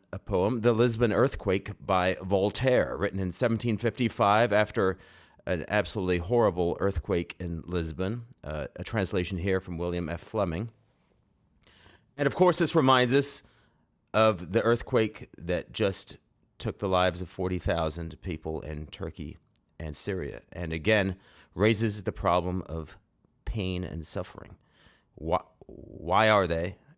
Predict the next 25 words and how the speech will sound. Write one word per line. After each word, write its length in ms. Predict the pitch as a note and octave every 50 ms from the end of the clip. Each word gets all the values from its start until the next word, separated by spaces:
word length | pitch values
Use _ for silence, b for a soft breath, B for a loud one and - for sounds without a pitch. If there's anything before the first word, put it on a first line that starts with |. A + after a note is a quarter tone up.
| _ _ _ _
and 400 | E2+ F2 F2+ F2 E2+ E2+ - - - _ _ _ _ _ _ _ _ _ _ _ _ _ _ _ _ _ _ _ _ _ _ _ _ _ _ _ _ _ _ -
are 200 | - F#2+ G#2+ A2
they 360 | F2+ E2+ E2+ D2+ E2+ F2 - - - _ _ _ _ _ _ _ _ _ _ _ _ _ -
a 80 | F#2
challenge 720 | F2 - - A2+ G2+ G2 F#2+ F#2+ F2 F2 F2+ E2+ - - - - _ _ _ _ _ -
to 400 | - - F2+ D#2 D#2+ D#2+ - - - -
any 220 | G2+ G#2+ F#2+ E2+
claim 480 | - - - G2+ F2 F2 E2+ E2 E2 D#2
that 220 | D#2 D2+ C#2+ - _ _ _ _ _ _ _ - _ _ _ _ _ _ _ _ _ _ _ _ -
the 100 | D2+ F2
universe 400 | F2 F2+ F2+ D#2 D#2+ E2+ - -
was 140 | - - -
created 500 | - - F#2+ E2+ D#2+ D#2+ D2+ D2+ C#2+ C#2
with 300 | D#2 D2+ D2 C2+ - -
the 100 | E2 D2+
good 400 | - E2 D#2+ D#2+ E2 D#2 E2+ - b b b b b b b b b b b b b b b _ _ _ _ _ _ _ _ _
of, 320 | D2+ E2 D#2 C#2+ B1 G#1 - _ _ _ _
uh, 220 | - E2+ D#2 C#2 C#2
human 380 | B1 D2+ E2+ G2+ G2 F2+ E2
beings 520 | C#2 F2 E2 E2 D#2 D#2 E2 D#2+ - - - - _ _ _ _ _ _ _ _ _ _ -
and 160 | G2 G2 F2
of 100 | E2 C#2
the 80 | D2+
creation 460 | D#2+ - - G#2+ F#2+ F2+ E2+ - F#2 E2
a-, 200 | E2 - -